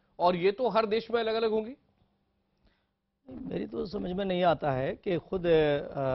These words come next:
Speaker 2: हजरत मोहम्मद सल्लल्लाहु अलैहि वसल्लम ने अपनी कोई तस्वीर नहीं बनाई और अगर कोई उनकी ख्याली तस्वीर बनाता है तो वो बकवास काम कर रहा है, उस पर क्यों ध्यान दिया जाए?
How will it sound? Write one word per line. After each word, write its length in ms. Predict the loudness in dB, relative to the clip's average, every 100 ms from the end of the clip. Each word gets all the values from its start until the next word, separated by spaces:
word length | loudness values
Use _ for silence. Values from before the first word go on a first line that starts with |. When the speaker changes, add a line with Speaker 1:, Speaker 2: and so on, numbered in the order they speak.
| -2
Speaker 2:
हजरत 240 | -2 -4 -4
मोहम्मद 320 | -6 -4 -6
सल्लल्लाहु 340 | -6 -4 -4 -4
अलैहि 180 | -6
वसल्लम 180 | -6 -6
ने 220 | -6 -6 -8 -10
अपनी 500 | -14 -10 -6 -6 -6 -10 _ _ _
कोई 140 | -2 0
तस्वीर 440 | 0 -4 -4 -6
नहीं 160 | -4 -4
बनाई 400 | -2 -2 -2 -4
और 240 | -2 0
अगर 180 | 0 -4
कोई 140 | -4
उनकी 260 | -6 -6 -8
ख्याली 320 | -4 -4 -4
तस्वीर 400 | -4 -6 -6 -6
बनाता 380 | -4 -4 -4 -4
है 240 | -4 -4 -6 _ _ _ _ _
तो 140 | -8 0
वो 340 | 4 4 4
बकवास 460 | 0 -2 2 2 2
काम 260 | 0 -2
कर 120 | 0
रहा 100 | 0
है, 60 | 0
उस 80 | -2
पर 160 | -6
क्यों 280 | -6 -2 0
ध्यान 240 | 2 2 2
दिया 180 | 0
जाए? 300 | 0 0 -4